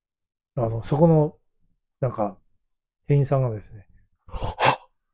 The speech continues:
ていう顔でして、「なんでそのこと知ってるんですか？」みたいな風に言うんですよ。まあ、ちょっと色々あってね、なんかこう、そういう情報を入手したもんで、「ふんふんふん」みたいな。「あるんだろう、分かってんだよ」っ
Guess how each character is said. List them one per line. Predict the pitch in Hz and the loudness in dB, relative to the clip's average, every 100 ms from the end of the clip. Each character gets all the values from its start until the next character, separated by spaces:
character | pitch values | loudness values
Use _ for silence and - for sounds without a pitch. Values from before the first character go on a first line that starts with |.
| - | 6
て | 175 | 6
い | |
う | |
顔 | 147 156 | 8 4
で | |
し | 120 | 2
て、 | 123 110 - _ _ | -4 -8 -14 _ _
「な | - 277 | 6 8
ん | |
で | 285 | 8
そ | 226 220 | 6 4
の | |
こ | 196 | 2
と | - | 0
知 | - | -6
っ | - | -4
て | 175 | -2
る | |
ん | 196 | -2
で | |
す | 156 - | -2 -10
か？」 | - - _ - | -12 -14 _ -4
み | 131 | -2
た | 117 | -2
い | |
な | 107 98 - _ _ _ - - - _ - | -6 -10 -16 _ _ _ -14 -12 -14 _ -2
風 | 165 | 4
に | 160 | 4
言 | 139 | 4
う | 139 | 2
ん | |
で | 117 | -2
す | - | -10
よ。 | - - - - _ - | -18 -20 -20 -20 _ 0
ま | 156 | 2
あ、 | 143 | 4
ち | 185 | 4
ょ | |
っ | |
と | 160 | 6
色 | 139 151 | 6 8
々 | 147 143 | 8 6
あ | |
っ | 143 | 2
て | - | -6
ね、 | 117 110 - _ _ | -14 -14 -16 _ _
な | 139 | -8
ん | 120 | -8
か | - 107 | -10 -12
こ | 127 110 107 | -6 -4 -6
う、 | 101 | -4
そ | 139 | 0
う | |
い | 131 | 0
う | |
情 | 123 135 | 2 0
報 | 120 120 113 | 0 -2 -4
を | 110 - _ _ - | -6 -12 _ _ -2
入 | 131 | -2
手 | - | -2
し | 113 | -8
た | - | -10
も | 107 | -12
ん | 104 | -8
で、 | 107 - | -10 -2
「ふ | |
ん | 139 | -2
ふ | 104 | -2
ん | - | -8
ふ | - | -8
ん」 | 110 | -6
み | 107 | -4
た | 110 | -6
い | 104 | -6
な。 | 101 _ _ - - _ _ _ _ _ _ - - _ _ _ _ _ | -12 _ _ -20 -20 _ _ _ _ _ _ -16 -16 _ _ _ _ _
「あ | - | 6
る | 190 | 8
ん | 196 | 8
だ | |
ろ | 156 143 | 8 6
う、 | |
分 | 123 | 6
か | |
っ | 170 | 4
て | 196 | 6
ん | 170 | 6
だ | 143 | 4
よ」 | |
っ | 107 | 2